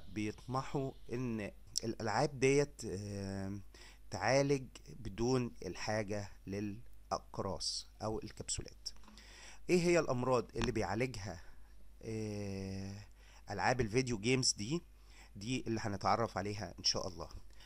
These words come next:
زي ما احنا شايفين كده في فيديو اهوت، آه، ال Benefits of Gaming. دي شركة اسمها أكيلاي. آه، الشركة دي ب-، أنتجت، آه، فيديو جيمز، وهي الفيديو جيمز دي بتعمل لها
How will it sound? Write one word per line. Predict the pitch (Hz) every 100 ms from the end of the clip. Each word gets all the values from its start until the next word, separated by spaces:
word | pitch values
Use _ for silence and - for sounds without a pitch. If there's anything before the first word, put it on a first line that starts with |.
| - -
زي | 107 139 151
ما |
احنا | 151 160
شايفين | 127 110 - 151
كده | 147 151 160 160 135
في | - - 135
فيديو | 113 139 127 113
اهوت، | 107 123 135 135 - 123
آه، | 113 110 107
ال | 101 -
Benefits | 139 131 117 -
of | 95
Gaming. | 113 123 139 143 151 139 120 - - -
دي | 123
شركة | 143 147 - -
اسمها | - 135 131 107 -
أكيلاي. | 123 - 120 110 120 147 165 - - - - -
آه، | - 113 113
الشركة | 113 - 151 147 147 120
دي | 110 151 165 165
ب-، | 127 113 107 107 87
أنتجت، | 113 - 143 123 120 - -
آه، | 101 98 98 95 95 92 92 92
فيديو | 90 135 123 117
جيمز، | 95 127 165 160 - - - - -
وهي | 101 127 156 165 160 135 139 147 139 135 64
الفيديو | 107 139 151 131
جيمز | 147 - 110
دي | 123 151
بتعمل | 113 104 107 120
لها | 123 135